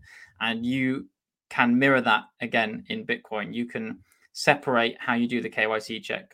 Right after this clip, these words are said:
from the, the actual on-chain payment itself, which is, I think, just worth clarifying as well. You don't need to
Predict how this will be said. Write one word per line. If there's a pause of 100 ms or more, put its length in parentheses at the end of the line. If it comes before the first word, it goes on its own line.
(120)
from (380)
the,
the
actual
on-chain (200)
payment
itself,
which
is, (120)
I
think,
just
worth
clarifying
as
well.
You
don't
need
to